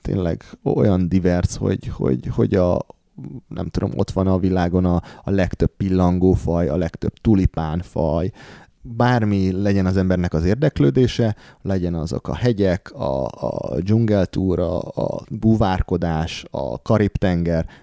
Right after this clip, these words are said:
mindenki fog találni olyat, ami, ami ínyére való. Mellette pedig kulturálisan is rengeteg mindent nyújt. Hát nyilván egy új kultúra, egy új ország, egy új vidék, tehát hogy azt, azt, ö,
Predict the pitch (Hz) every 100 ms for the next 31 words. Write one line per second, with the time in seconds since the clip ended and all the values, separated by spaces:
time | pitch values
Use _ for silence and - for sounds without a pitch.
0 | - 107 117 104 90 87 - 92 - -
1 | - - 104 85 78 80 82 - 80 85
2 | 87 - - _ 85 85 78 - - -
3 | 104 98 98 120 143 185 180 _ _ _
4 | 120 123 117 - - 117 117 120 95 92
5 | 85 82 85 82 - 80 80 - 82 82
6 | - 87 87 85 90 95 98 95 - -
7 | 101 90 90 85 85 78 - 113 - 110
8 | 101 82 82 78 95 - 110 95 90 -
9 | - - 82 76 90 92 92 - - 78
10 | - - 57 - - - - - - 104
11 | - - 50 50 50